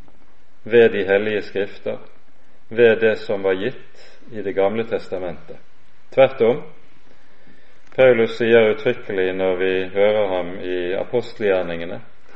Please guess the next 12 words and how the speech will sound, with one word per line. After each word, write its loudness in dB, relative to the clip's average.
kapittel 0
fireogtyve, 0
når -2
han -4
holder 6
sin -2
første -2
forsvarstale, 0
så -6
sier 4
han -2
at -6